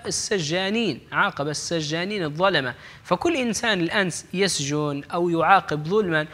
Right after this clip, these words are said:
سيعاقبه الله سبحانه وتعالى، يخلص يعني في الدنيا قبل الآخرة. والإنسان ينبغي أن ينتبه إلى هذا. قد تغره القوة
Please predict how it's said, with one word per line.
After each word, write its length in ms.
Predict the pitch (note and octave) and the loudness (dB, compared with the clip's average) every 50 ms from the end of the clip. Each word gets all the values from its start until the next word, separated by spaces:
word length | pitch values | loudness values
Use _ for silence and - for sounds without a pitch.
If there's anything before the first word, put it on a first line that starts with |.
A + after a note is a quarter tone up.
| - - - | -14 -14 -4
سيعاقبه 760 | - - A#3+ B3 A#3+ A#3 A#3+ A3+ - C4+ B3+ A#3+ G3+ F3 | 0 2 4 6 8 8 6 6 6 0 -4 -2 -2 -2
الله 280 | F#3 F#3+ G3+ F#3+ F3 D#3+ | -2 0 0 0 0 0
سبحانه 500 | D3+ - D#3+ D3+ - - F#3+ F3+ D3 C#3 | -2 -4 -6 -4 -2 -2 -2 -2 -2 -4
وتعالى، 600 | C#3 C#3 C3+ C3 - C#3+ E3+ G3 E3 C3 A#2 C3+ - - - _ - - | -6 -6 -4 0 2 4 4 4 4 2 -2 -6 -10 -16 -20 _ -4 0
يخلص 480 | F3 G#3 G3 - - C3 B2+ - - | 2 2 2 0 -2 -4 -4 -4 -4
يعني 240 | D#3+ D#3 C#3+ C#3 C3+ | -4 -4 -4 -4 -6
في 80 | B2 - | -6 -6
الدنيا 380 | C#3 C#3 E3 F#3 F#3+ E3 C#3 | -6 -4 -4 -4 -2 -2 -4
قبل 420 | C3+ - - F#3+ F3+ G3 G3+ A3 A#3+ - - - - - - - | -4 -4 -6 -6 -4 -2 -2 -4 -4 -6 -12 -20 -20 -18 -14 -8
الآخرة. 540 | - C#3+ D#4+ D4+ A#3+ - - F#3 F#3+ F#3 - - - - - - | -4 0 2 2 2 2 0 -2 -4 -4 -6 -12 -18 -20 -16 -10
والإنسان 640 | - F#3 G#3 A3 A#3 A#3 A3 G#3 - C4 C4+ B3+ G#3 | -8 -6 -6 -6 -4 -4 -4 -2 -2 -2 -2 0 -2
ينبغي 520 | G#3 G#3 G3 E3+ F3+ F#3 A#3 B3 C4+ D4 - - | -2 -2 -2 -2 -2 0 0 -2 -4 -4 -6 -6
أن 140 | F#3+ F#3 | -4 -2
ينتبه 540 | G3+ B3 E4 D4 G3 - F#3+ F3+ F3 E3 F3 | 0 2 2 2 2 0 -2 -2 -2 -2 -2
إلى 100 | F#3+ G3+ | 0 0
هذا. 240 | F#3 F#3+ F3 D3+ C#3+ | 0 0 0 -2 -4
قد 320 | D3+ - C4 C4 A3+ E3+ | 0 2 2 2 2 2
تغره 560 | D3+ - - E3 E3 F#3+ G3 F#3+ E3+ D#3+ D3+ D3+ | 0 0 2 4 4 4 2 2 2 2 0 0
القوة 540 | D3+ D3 - - G3 F#3+ E3+ D#3+ D#3 D3+ | -2 0 0 0 2 2 4 2 2 2